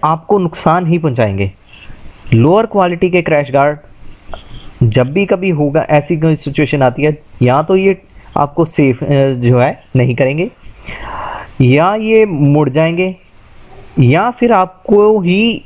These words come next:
ये नुकसान पहुंचाएंगे टूटने के बाद। ये ऐसे क्रैश गार्ड होते हैं जो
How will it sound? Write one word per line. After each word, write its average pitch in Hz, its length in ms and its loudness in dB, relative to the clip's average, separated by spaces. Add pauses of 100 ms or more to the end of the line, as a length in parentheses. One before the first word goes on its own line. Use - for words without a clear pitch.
ये 147 320 4
नुकसान 156 500 0
पहुंचाएंगे 143 440 -2
टूटने 139 420 -2
के 117 80 0
बाद। 95 260 -2 (920)
ये 156 180 4
ऐसे 196 500 2 (500)
क्रैश 160 280 0
गार्ड 170 160 2
होते 147 220 -2
हैं 147 280 2
जो 151 300 0